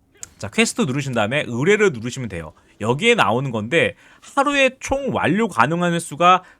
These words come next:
다섯 개밖에 안 돼요. 이거를 한 번에 그냥 다 된다고 해가지고 다 끝내버리면 안 되는 게, 요거는 딱 삼 회만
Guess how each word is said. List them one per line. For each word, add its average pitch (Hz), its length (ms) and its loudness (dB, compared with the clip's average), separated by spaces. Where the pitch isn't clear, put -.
다섯 - 300 -8
개밖에 147 340 0
안 85 140 -4
돼요. 82 140 -10
이거를 202 280 6
한 240 200 2
번에 240 220 4
그냥 165 280 0
다 143 160 4
된다고 151 400 0
해가지고 160 220 0
다 - 80 -10
끝내버리면 180 760 0
안 101 200 -4
되는 127 260 0
게, 120 280 0
요거는 220 380 4
딱 226 160 0
삼 - 280 -4
회만 151 500 4